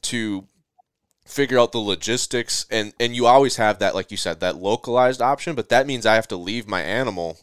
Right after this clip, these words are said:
you know, could be Utah, and I'm from Minnesota, so now I gotta figure out how to go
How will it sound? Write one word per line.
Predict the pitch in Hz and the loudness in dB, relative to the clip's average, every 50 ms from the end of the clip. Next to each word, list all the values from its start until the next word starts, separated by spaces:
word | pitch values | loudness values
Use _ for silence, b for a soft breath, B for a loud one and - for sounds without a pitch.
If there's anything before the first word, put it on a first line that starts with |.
| _ _ _ _ _ _ _ _ _ _ _ _ _ _ _ _ _ _ _ _ _ - | _ _ _ _ _ _ _ _ _ _ _ _ _ _ _ _ _ _ _ _ _ -10
you | 113 107 | -6 -4
know, | 98 90 - | -4 -4 -4
could | - - 135 | -2 -4 -4
be | 110 113 | -4 -4
Utah, | 101 98 123 175 - - - - - - | -6 -4 -6 -6 -6 -8 -10 -10 -10 -8
and | - 104 110 | -6 -4 -4
I'm | 113 117 123 | -4 -4 -6
from | - 135 127 123 | -6 -6 -4 -4
Minnesota, | 123 120 110 101 - - 139 151 123 95 | -4 -4 -2 -2 -2 0 0 0 0 0
so | - - 101 | -2 -2 2
now | 113 151 202 170 | 4 6 6 6
I | 120 | 6
gotta | 104 101 95 | 4 2 -2
figure | - - 107 101 101 | -2 -6 -6 -4 -4
out | 95 90 | -4 -4
how | 101 95 | -4 -6
to | 92 | -6
go | 85 85 80 - | -8 -10 -14 -14